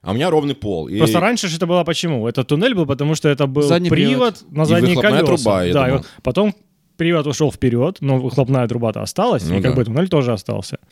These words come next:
Speaker 1: Короче, вы поняли, да? Это такая вот история.
Speaker 3: Вадики, мойте ноги.
Speaker 1: Да. <laughs> А, вот. И, короче, давайте уже покупать другие тачки, не только кроссоверы.
Speaker 3: А, кстати, я хотел сказать, э,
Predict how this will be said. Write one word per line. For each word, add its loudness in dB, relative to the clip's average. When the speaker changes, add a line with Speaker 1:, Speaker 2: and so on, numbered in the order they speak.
Speaker 1:
Короче, -2
вы -2
поняли, 0
да? 0
Это -2
такая -2
вот 2
история. 2
Speaker 3:
Вадики, 0
мойте 0
ноги. -2
Speaker 1:
Да. 0
<laughs> 0
А, 2
вот. 0
И, -4
короче, 0
давайте 0
уже -2
покупать -2
другие 0
тачки, -4
не -4
только -2
кроссоверы. 2
Speaker 3:
А, 6
кстати, -2
я -8
хотел 0
сказать, -2
э, -2